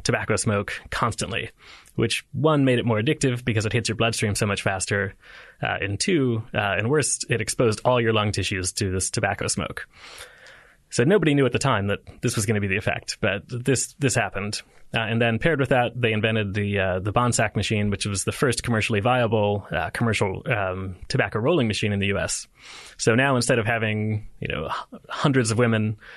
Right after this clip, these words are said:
you know, rolling t-, cigarettes by hand, you could have a machine,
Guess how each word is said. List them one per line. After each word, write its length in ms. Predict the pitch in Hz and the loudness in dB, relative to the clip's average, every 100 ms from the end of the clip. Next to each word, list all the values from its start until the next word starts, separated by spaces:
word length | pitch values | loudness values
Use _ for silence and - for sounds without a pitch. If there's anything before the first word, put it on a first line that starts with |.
| - - | -12 -4
you 100 | 107 | -2
know, 40 | |
rolling 520 | 110 123 123 113 107 | 2 4 4 2 0
t-, 180 | - - - - - | -2 -4 -4 -14 -4
cigarettes 400 | - 123 113 - | 0 2 2 2
by 140 | 110 | 0
hand, 320 | 156 120 113 | 0 0 -2
you 80 | 110 | -2
could 100 | 117 | 0
have 100 | 113 | 0
a 40 | |
machine, 580 | 104 107 185 131 113 123 | 0 0 0 0 0 -4